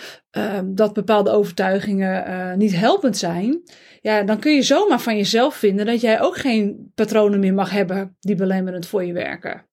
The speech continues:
Herken je dat? Dat je merkt van, "Ja,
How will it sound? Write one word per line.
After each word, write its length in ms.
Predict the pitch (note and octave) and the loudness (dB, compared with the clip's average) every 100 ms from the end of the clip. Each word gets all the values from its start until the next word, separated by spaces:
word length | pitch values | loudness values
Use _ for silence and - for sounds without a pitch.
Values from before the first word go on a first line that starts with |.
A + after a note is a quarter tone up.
| _ _ - - _ _ _ _ _ _ _ _ | _ _ -20 -20 _ _ _ _ _ _ _ _
Herken 300 | A3 G#3+ C4+ | -4 2 2
je 60 | B3+ | 4
dat? 520 | B3 A#4 - - _ _ | 2 0 -2 -10 _ _
Dat 180 | - G3+ | -10 -6
je 80 | G#3+ | -2
merkt 240 | G#3 G#3+ | 0 0
van, 180 | G#3+ G#3+ | -2 -2
"Ja, 360 | A3 G3+ F3+ | 0 0 -2